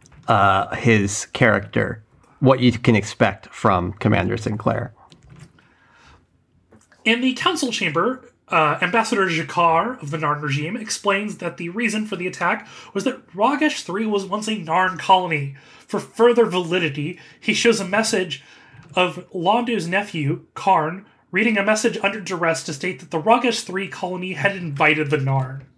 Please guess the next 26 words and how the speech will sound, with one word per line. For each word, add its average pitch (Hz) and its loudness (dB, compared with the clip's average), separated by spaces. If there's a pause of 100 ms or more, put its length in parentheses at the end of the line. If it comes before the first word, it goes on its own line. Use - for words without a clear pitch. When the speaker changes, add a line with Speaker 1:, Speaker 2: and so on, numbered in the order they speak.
(680)
Speaker 2:
All 202 0
charges 185 -2
against 156 -4
the 180 -2
Narn 135 0
are 139 0
dismissed. 147 -4 (280)
Uh, 139 -6
Londo, 220 4
infuriated, 165 0
assembles 190 -4
a 165 -2
weapon 156 -2
to 143 -6
kill 185 -4
G'Kar, 147 -2
but 143 -6
Talia 170 0
Winters, 170 -8 (320)
resident 139 0
telepath, 214 0 (100)
picks 214 -4
up 214 -2
on 180 -2
his 175 -6
hostility 151 0